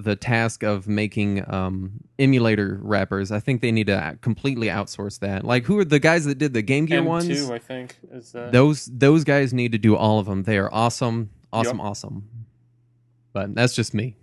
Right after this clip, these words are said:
Speaker 2: And I do like Nintendo's, like, the, the quality of their emulation is, is totally fine. Um, I, I mean, for me, I, I feel like they run fine, and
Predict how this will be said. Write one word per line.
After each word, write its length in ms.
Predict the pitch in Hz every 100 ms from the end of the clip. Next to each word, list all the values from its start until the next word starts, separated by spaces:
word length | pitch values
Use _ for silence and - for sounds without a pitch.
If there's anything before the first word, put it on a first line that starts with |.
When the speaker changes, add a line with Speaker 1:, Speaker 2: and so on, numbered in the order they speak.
| _ _ _ -
Speaker 2:
And 100 | 185
I 60 | 240
do 140 | 269
like 200 | 247 143
Nintendo's, 640 | 135 123 117 113 110 104 -
like, 180 | 127 113
the, 100 | 127
the 120 | 135
quality 540 | - 127 139 165 135
of 280 | 123 117 -
their 140 | 127 127
emulation 560 | 123 113 151 - 113
is, 180 | 110 -
is 140 | 123 -
totally 420 | - 143 151 107
fine. 500 | - 127 147 90 98 _ _
Um, 380 | 120 110 104 107
I, 260 | - 120 127 123 _ _ _ _ _ _
I 60 | 139
mean, 140 | 139
for 160 | 139 147
me, 340 | 151 170 147
I, 120 | 117 127
I 200 | 123 120
feel 240 | - 120
like 140 | 120
they 80 | 120
run 320 | 117 120 123
fine, 500 | 113 - 139 139 120
and 440 | 113 113 113 113